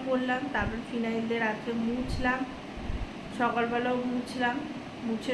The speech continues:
টুছে রেখেছি। এখন বিছানা থেকে উঠতে খুবই কম পাচ্ছে। আবার বিছানার চাদর ফাদর সকালবেলা একটু পার্থ দেখলেই তো পাল্টে দিল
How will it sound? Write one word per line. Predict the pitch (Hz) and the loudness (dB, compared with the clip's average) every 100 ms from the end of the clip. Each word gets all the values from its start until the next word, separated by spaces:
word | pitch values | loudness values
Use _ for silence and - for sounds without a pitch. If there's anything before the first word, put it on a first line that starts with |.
| 247 | -2
টুছে | 240 - 302 392 - - - - - - - - 226 | -4 0 0 0 -2 -6 -8 -4 2 4 4 0 0
রেখেছি। | 226 254 254 339 - - | 0 2 2 2 0 -2
এখন | - 226 226 | 0 0 0
বিছানা | - 233 233 233 | 0 0 0 0
থেকে | 254 269 | -2 0
উঠতে | 254 214 - 247 - | 0 -2 -2 -2 -2
খুবই | 277 302 311 | 0 2 2
কম | 254 240 247 | 0 0 2
পাচ্ছে। | 262 254 - 359 392 - - | 2 2 0 0 0 -2 -2
আবার | 240 254 | 4 4
বিছানার | 254 254 269 254 | 4 4 2 4
চাদর | 254 226 240 277 | 6 6 4 2
ফাদর | 254 269 247 | 2 2 2
সকালবেলা | 220 220 226 240 | 2 4 8 8
একটু | - - - | 6 2 0
পার্থ | 220 - - 226 220 - 220 | 0 0 0 0 0 -2 0
দেখলেই | 254 262 269 269 - | 2 4 4 4 4
তো | 220 220 - | 0 0 0
পাল্টে | 220 220 254 | 2 2 2
দিল | 240 240 | 2 2